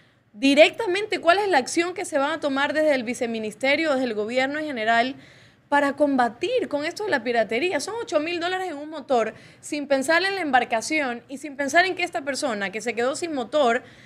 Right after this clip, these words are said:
y si es que quedó con vida, por supuesto, va a tener que esperar a conseguir otro crédito para comprar otro motor, y la vida de, de su familia, la de su comunidad y la producción también se afe-, se afecta, porque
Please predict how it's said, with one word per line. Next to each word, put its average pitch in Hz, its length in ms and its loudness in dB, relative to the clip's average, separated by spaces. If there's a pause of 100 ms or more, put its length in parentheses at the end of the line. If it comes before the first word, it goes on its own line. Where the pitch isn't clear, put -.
(120)
y 240 120 -8
si 277 120 2
es 294 80 8
que 349 120 2
quedó 254 220 6
con 254 160 2
vida, 233 320 4
por 208 120 -6
supuesto, 226 540 -2 (380)
va 302 60 6
a 311 60 2
tener 359 280 -2
que 370 100 -6
esperar 311 760 2
a 262 80 -2
conseguir 262 400 -2
otro 262 440 -2
crédito 269 600 0
para 240 180 2
comprar 262 380 -2
otro 320 240 -4
motor, 269 640 -2 (480)
y 294 100 -6
la 269 160 8
vida 381 380 4
de, 269 180 6
de 247 220 2
su 262 120 -4
familia, 294 640 0
la 247 140 4
de 240 100 0
su 240 140 -4
comunidad 233 720 0
y 269 120 -4
la 247 160 4
producción 254 540 -2
también 392 320 -10
se 359 120 -6
afe-, 311 360 -6 (100)
se 226 160 -4
afecta, 240 440 0
porque 214 320 -2